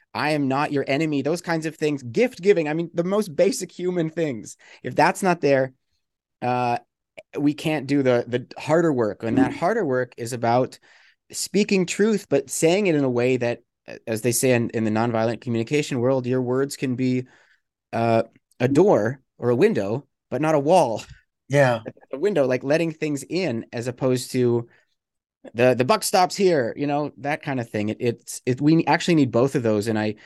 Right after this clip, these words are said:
Speaker 1: I tend to think right now that the former <laughs> might be, uh, the place to start, of just, as much as we can, uh, being more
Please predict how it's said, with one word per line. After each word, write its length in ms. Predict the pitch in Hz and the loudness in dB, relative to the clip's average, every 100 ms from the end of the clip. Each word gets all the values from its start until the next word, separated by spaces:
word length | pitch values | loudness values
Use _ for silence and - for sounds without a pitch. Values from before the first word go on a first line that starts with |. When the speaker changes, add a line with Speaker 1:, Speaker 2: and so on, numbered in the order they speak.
| - - - | -20 -12 -2
Speaker 1:
I 140 | 123 | -2
tend 260 | 123 160 151 | 2 0 2
to 60 | |
think 220 | 127 143 117 | 2 2 4
right 240 | 123 123 | 4 4
now 360 | 131 127 113 - | 0 0 0 -2
that 320 | 113 107 107 | -2 0 0
the 60 | 120 | -6
former 480 | - 151 147 120 117 | -6 -2 0 0 -2
<laughs> 40 | - | -4
might 280 | 151 143 123 | -4 -4 -2
be, 220 | 127 117 | 0 0
uh, 200 | 107 104 - - - - | 0 -2 -6 -20 -20 -6
the 180 | 131 127 | -4 -2
place 300 | 131 143 135 | 2 0 0
to 80 | 120 | -4
start, 400 | - 143 107 - | 0 0 0 -2
of 100 | 117 107 | -10 -4
just, 380 | 120 107 - _ _ _ _ _ _ - | -2 -2 -4 _ _ _ _ _ _ -8
as 140 | 117 | -4
much 160 | 131 131 | -4 -4
as 100 | 127 | -4
we 100 | 127 | -6
can, 400 | 131 127 120 107 - - | -4 -2 -2 -4 -8 -8
uh, 300 | 107 104 101 - _ _ _ _ _ _ - 104 | -4 -2 -4 -8 _ _ _ _ _ _ -20 -8
being 400 | 120 120 135 123 | 0 2 2 0
more 420 | 113 110 139 131 | 0 0 0 -2